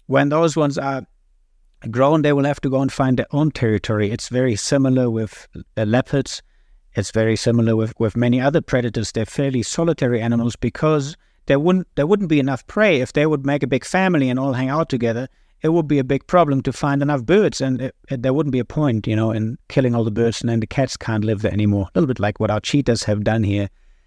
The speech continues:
And cheetahs and lions and wild dogs and spotted hyenas are a few species, just to mention them, who,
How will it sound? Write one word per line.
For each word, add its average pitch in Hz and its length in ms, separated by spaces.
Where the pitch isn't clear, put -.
And 147 460
cheetahs 180 400
and 117 120
lions 120 460
and 107 180
wild 113 300
dogs 110 260
and 101 120
spotted 110 340
hyenas 110 540
are 113 280
a 107 60
few 123 360
species, 117 440
just 117 200
to - 80
mention 113 320
them, 113 140
who, 110 200